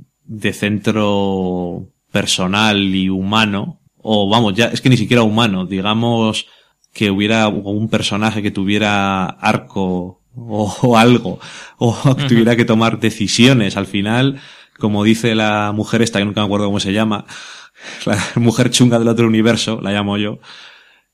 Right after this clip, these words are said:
Speaker 1: pues es que no hacéis nada, os lo solucionan todo así mágicamente.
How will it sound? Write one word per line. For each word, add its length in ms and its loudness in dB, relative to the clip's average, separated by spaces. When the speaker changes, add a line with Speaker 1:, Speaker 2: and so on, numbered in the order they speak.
Speaker 1:
pues 640 2
es 160 -10
que 160 0
no 60 4
hacéis 200 4
nada, 260 2
os 80 -2
lo 80 -2
solucionan 580 0
todo 220 2
así 400 2
mágicamente. 800 -2